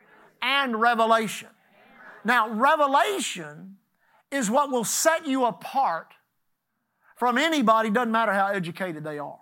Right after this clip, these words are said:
Because an educator will argue over what they believe,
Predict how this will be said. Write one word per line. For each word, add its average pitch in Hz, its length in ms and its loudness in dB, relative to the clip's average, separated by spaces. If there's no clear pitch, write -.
Because 233 300 0
an 247 100 0
educator 202 800 -2
will 226 140 -4
argue 190 760 0
over 285 260 0
what 247 200 0
they 233 160 2
believe, 220 600 -4